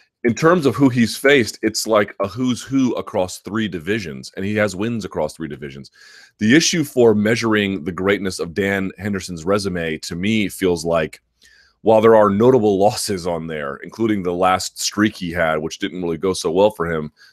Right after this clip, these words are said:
the last fight's controversial decision notwithstanding, it's that, it's not that the losses, um, don't count. They do. It's that the nature of the wins he collected is so amazing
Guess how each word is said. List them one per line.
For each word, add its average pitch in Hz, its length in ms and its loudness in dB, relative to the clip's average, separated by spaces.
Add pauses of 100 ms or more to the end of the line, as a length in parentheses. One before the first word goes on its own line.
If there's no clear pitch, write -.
the 87 80 -4
last 90 300 2
fight's 82 380 0
controversial 82 680 -6 (580)
decision 87 440 -4
notwithstanding, 82 880 -2 (760)
it's 107 200 -4
that, 110 420 6
it's - 180 -8
not 143 220 2
that 117 180 4
the 107 80 0
losses, 104 1040 2
um, 87 540 -2
don't 101 320 -4
count. 71 400 -8 (160)
They 80 240 -4
do. 69 400 -10 (680)
It's 104 180 -2
that 104 320 2
the 104 100 -2
nature 110 720 0
of 98 180 0
the 92 80 -4
wins 95 520 0
he 98 180 -4
collected 87 800 -2
is 85 180 -8
so 117 580 4
amazing 90 800 -4